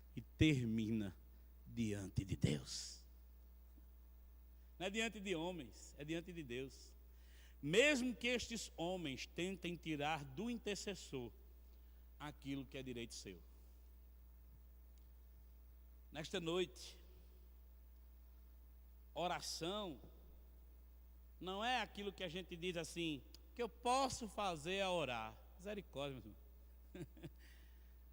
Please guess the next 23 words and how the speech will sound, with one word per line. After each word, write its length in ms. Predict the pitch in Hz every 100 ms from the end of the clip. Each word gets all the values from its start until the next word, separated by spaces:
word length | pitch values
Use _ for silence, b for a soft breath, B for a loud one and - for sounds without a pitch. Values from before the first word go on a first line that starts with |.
| - - - -
Como 180 | 175 185
se 160 | -
a 60 | 202
oração 440 | 190 170 - 185
não 100 | 190
fosse 360 | 165 175 185 -
coisa 280 | - 185 180
nenhuma. 480 | 202 180 175 175 123 - - - - - - - - - - - - - - - -
Por 100 | 180
isso 160 | 208 214
que 80 | 233
talvez 360 | 214 190 202
você 200 | 208 185
não 100 | 208 208
esteja 360 | - 202 180
orando, 480 | 165 139 156 160 135
não 160 | 147 165
esteja 320 | - 180 165
intercedendo, 880 | 160 170 160 160 131 127 165 160 123 B B B
não 160 | 165 196
esteja 480 | 190 - 220 208 190
se 220 | - 208
detendo 880 | 175 175 - - 185 220 208 147 127